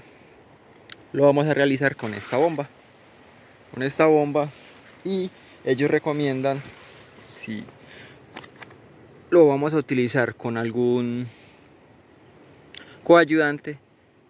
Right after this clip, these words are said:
me han recomendado este, el Neofab. Así que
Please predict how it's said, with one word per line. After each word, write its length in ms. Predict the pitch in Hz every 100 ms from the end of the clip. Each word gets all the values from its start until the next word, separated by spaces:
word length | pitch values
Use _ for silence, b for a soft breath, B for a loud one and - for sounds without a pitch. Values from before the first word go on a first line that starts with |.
| _ _ _ _ _ -
me 280 | 131 127 120
han 100 | 120
recomendado 480 | 135 127 113 117
este, 300 | 123 - - - _ _
el 120 | 123 113
Neofab. 360 | 104 110 110 _ - - - - - - - - B B B B -
Así 300 | 127 - 139
que 260 | - 135